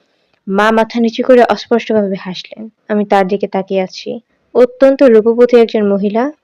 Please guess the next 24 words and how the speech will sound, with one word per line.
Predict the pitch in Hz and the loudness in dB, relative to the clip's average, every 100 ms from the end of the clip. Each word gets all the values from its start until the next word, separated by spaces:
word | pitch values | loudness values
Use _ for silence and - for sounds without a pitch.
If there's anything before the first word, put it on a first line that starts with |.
| _ 214 | _ -4
বয়সের | 196 185 185 202 | 2 2 0 -4
কোনো | 202 196 190 | -2 -2 -2
ছাপ | - 196 190 208 | -2 -4 -4 -6
তার | 190 | -4
চেহারায় | 190 175 185 185 | -4 -4 -2 0
নেই। | 185 214 302 _ _ | 0 -2 -4 _ _
শুধু | - 277 277 269 | -2 2 4 4
বয়স | 247 247 - | 4 2 0
কেন, | - 196 - - _ _ | -6 -6 -6 -10 _ _
কোনো | - 262 277 | 2 4 6
কিছুর | 285 - 285 | 2 2 -2
ছাপই | - 240 233 | 0 -2 0
তার | 220 202 | 2 2
চেহারায় | 185 185 185 175 175 | 0 -4 -2 -2 -2
নেই। | 180 214 _ _ 208 | -4 -6 _ _ -2
দুঃখের | 214 - 226 | 0 2 0
ছাপ | 220 220 208 | 2 0 0
নেই, | 220 233 294 320 | 0 2 2 -2
সুখের | - 226 226 202 | -4 -2 2 0
ছাপ | - 180 - | 0 -10 -8
নেই, | 202 208 220 | -10 -10 -6
আনন্দের | 214 208 202 196 196 | -2 0 0 0 -2
ছাপ | - 196 - | -4 -14 -14
নেই। | - | -12